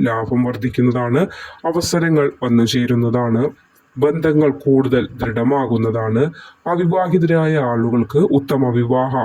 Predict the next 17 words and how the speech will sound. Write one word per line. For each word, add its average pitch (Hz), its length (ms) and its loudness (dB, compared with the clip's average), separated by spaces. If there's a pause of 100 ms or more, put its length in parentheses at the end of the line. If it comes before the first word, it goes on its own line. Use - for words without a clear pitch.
(140)
ആലോചനകൾ 123 640 2
വന്നു 127 280 2
ചേരും. 139 280 0 (420)
ദാമ്പത്യ 175 540 0 (100)
ജീവിതത്തിൽ 135 560 2 (180)
സന്തോഷം, 127 520 0 (340)
ഐക്യം 131 340 0 (200)
എന്നിവ 123 260 2 (120)
ഉണ്ടാകുന്നതാണ്. 131 720 2 (460)
ജോലിയിൽ 175 600 2
പുതിയ 147 240 2 (180)
ഉത്തരവാദിത്വങ്ങൾ 135 920 2
ലഭിക്കുകയോ 131 560 2 (140)
സ്ഥാനക്കയറ്റം 127 880 -2
ലഭിക്കുകയോ 123 540 2 (100)
ചെയ്യും. 139 280 4 (480)
സമൂഹത്തിൽ 147 600 0